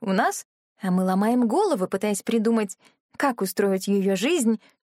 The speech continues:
не разлучаясь с ребенком. Если желаете возобновить знакомство, то она где-то неподалеку, в саду». «Благодарю, миледи.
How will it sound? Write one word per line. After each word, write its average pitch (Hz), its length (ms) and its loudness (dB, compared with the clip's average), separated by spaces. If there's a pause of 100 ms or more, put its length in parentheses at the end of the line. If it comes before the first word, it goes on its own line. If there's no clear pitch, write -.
(100)
не 247 160 2
разлучаясь 208 600 0
с - 60 -4
ребенком. 196 640 -6 (480)
Если 370 360 2
желаете 381 400 2
возобновить 294 600 2
знакомство, 330 840 0
то 311 160 2
она 330 360 2
где-то 330 280 -4
неподалеку, 285 800 0
в - 60 -12
саду». 180 440 0 (600)
«Благодарю, 190 540 0
миледи. 151 580 -4